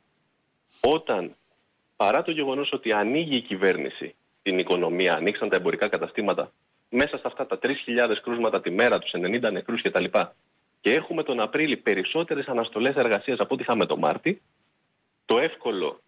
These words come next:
ερώτημα και το εύκολο επιχείρημα είναι, «Θέλεις να έρθεις να δουλέψεις με τους δικούς μου όρους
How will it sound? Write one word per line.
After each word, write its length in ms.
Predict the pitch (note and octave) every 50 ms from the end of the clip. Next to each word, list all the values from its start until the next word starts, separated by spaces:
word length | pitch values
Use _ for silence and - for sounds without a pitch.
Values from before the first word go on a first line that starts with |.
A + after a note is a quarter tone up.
| _ _ _ _ _ _ _ _ _
ερώτημα 580 | - F2+ F2 E2+ - G#2 A2+ - - D#3 E3+ D#3+
και 120 | - -
το 80 | - D3
εύκολο 260 | C#3 - - C3+ A2+
επιχείρημα 580 | G2+ - - - - F3 F#3 F3+ E3+ D#3 D3 C3
είναι, 280 | A2 F2 D#2+ - - _ - - -
«Θέλεις 420 | - C#3 C#3 C3 A#2+ G#2 - - -
να 120 | A2+ A#2+
έρθεις 140 | A#2 A2+ - A2+
να 80 | G#2 F#2
δουλέψεις 400 | F#2 G2 A2 A2 - - - G#2
με 100 | F#2 F2+
τους 140 | F2 E2+
δικούς 340 | - - F2 - F#2 F#2+ G2+
μου 180 | A2 A#2 C3 D3
όρους 320 | E3+ F#3+ G#3+ B3+ C4+ -